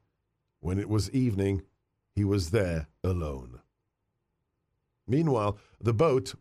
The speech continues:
already a few miles offshore, was being tossed about by the waves, for the wind was against it. During the fourth watch of the night, he came toward them, walking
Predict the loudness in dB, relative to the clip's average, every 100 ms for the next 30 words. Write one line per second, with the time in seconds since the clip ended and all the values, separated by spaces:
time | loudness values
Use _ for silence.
0 | -2 0 2 2 0 0 0 0 2 0
1 | 0 -2 -2 0 2 0 -4 _ _ -4
2 | -2 0 -2 -2 -8 -4 -4 -4 -4 -4
3 | 0 0 -2 -2 -2 0 0 0 0 0
4 | -2 -6 -8 -14 _ _ _ 0 2 2
5 | 2 0 0 -2 -4 -4 -6 -8 -8 -10
6 | -12 -12 -18 _ _ _ _ _ _ _
7 | _ _ _ -6 0 0 2 -2 -2 -2
8 | -2 -2 -2 -2 -2 -2 -4 -2 -4 -2
9 | -2 -4 -12 _ _ _ _ _ _ -6
10 | -2 0 0 -2 -2 2 2 0 -4 -12
11 | -14 _ _ _ _ _ _ -2 2 2
12 | 2 -8 -12